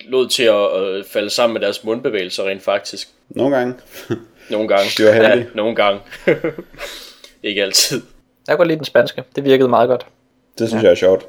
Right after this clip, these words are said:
Speaker 2: fordi, ja. Jeg gik ud fra, at det var hans stemme. Det virkede meget overbevisende.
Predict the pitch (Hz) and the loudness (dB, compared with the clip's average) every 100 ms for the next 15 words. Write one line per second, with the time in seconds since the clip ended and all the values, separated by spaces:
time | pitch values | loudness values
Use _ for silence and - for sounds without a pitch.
0 | _ _ - 87 80 - _ _ _ _ | _ _ -12 -8 -8 -10 _ _ _ _
1 | _ - - - _ _ - 110 117 151 | _ -14 -14 -14 _ _ -4 0 4 4
2 | - 120 107 104 92 - 98 143 - _ | 6 4 4 2 -4 0 0 0 -6 _
3 | _ _ _ _ _ _ _ _ - 131 | _ _ _ _ _ _ _ _ -14 0
4 | 135 160 147 123 127 135 123 120 107 | 4 4 6 6 4 0 -4 -6 -12